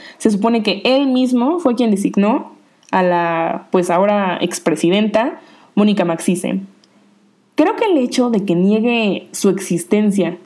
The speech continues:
cuando fue él mismo quien le pidió a Olga Sánchez Cordero, que es la actual secretaria de Gobernación,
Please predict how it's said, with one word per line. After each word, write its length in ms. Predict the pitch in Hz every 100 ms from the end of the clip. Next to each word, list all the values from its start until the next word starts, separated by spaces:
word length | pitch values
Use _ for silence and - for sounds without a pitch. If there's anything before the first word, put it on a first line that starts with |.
| _
cuando 440 | - 196 196 190 190
fue 500 | - 220 214 202 208 -
él 340 | 262 285 294
mismo 640 | 254 254 254 233 180 214 - -
quien 140 | 214 202
le 80 |
pidió 260 | 196 190 202
a 100 | 196
Olga 240 | 190 196
Sánchez 320 | 196 190 196 185
Cordero, 520 | 156 180 175 180 208 -
que 80 |
es 100 | 180
la 60 | 185
actual 460 | 180 185 180 170 - - - _
secretaria 480 | - 180 160 202 196
de 100 | 165
Gobernación, 720 | 160 - - 190 180 254